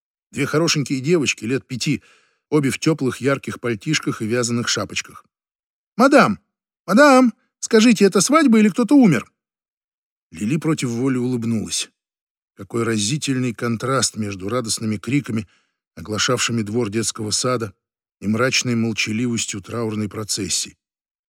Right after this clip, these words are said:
Лили присела на корточки, чтобы оказаться одного роста с девочками. "Это похороны", — тихо сказала она. "Вот видишь", — торжествовала Сара. Жюдит сморщилась.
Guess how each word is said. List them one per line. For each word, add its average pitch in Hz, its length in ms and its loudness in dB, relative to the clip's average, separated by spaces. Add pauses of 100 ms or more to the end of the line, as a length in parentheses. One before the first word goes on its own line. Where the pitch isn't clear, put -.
(340)
Лили 135 220 0
присела 143 420 0
на 135 160 -2
корточки, 127 480 -4
чтобы 110 260 -6
оказаться 113 500 -4
одного 113 300 -4
роста 123 280 -4
с 104 100 -6
девочками. 98 560 -6 (1200)
"Это 107 160 -14
похороны", — 98 500 -12 (320)
тихо - 180 -10
сказала 98 420 -8
она. 90 180 -12 (580)
"Вот 170 240 2
видишь", — 214 520 4 (160)
торжествовала 135 640 0
Сара. 120 400 -2 (760)
Жюдит 117 340 -2
сморщилась. - 680 -6